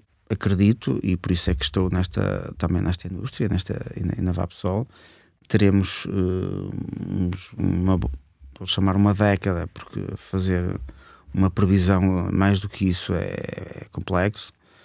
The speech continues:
Teremos uma década com, com, com sucesso, desde que se cumpram também,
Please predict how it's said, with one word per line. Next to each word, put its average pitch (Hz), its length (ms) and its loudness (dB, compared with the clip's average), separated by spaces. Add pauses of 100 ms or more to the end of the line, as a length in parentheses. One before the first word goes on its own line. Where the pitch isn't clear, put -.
(400)
Teremos 101 360 4
uma 101 180 6
década 92 520 0
com, 85 360 -4 (100)
com, - 300 -14 (200)
com 92 160 -6
sucesso, 110 640 2 (500)
desde 110 580 6
que - 120 -8
se - 120 -2
cumpram 123 440 4
também, 123 440 4